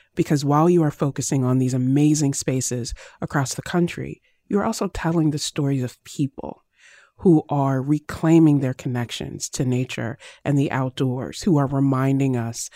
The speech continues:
that we don't own this land, even though we often treat it as if it is at our disposal. How do you see people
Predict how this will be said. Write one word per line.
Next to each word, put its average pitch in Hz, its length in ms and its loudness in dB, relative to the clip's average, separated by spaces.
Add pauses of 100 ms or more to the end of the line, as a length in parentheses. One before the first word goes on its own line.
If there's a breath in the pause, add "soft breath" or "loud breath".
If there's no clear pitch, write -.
(240 loud breath)
that 135 120 0
we 147 180 2
don't 143 320 2
own 131 260 2
this 127 240 -2
land, 123 540 -2 (340 loud breath)
even 156 380 4
though 135 160 2
we 127 320 0
often 123 600 -2
treat - 360 -2
it - 260 -10
as 127 180 -2
if 127 200 -4
it 131 200 -2
is 123 300 -4
at 123 220 -8 (400 loud breath)
our 127 360 -2 (100)
disposal. 117 720 -4 (720 soft breath)
How 214 280 0
do 247 80 2
you 214 160 0
see 123 760 -4 (300)
people 170 320 -2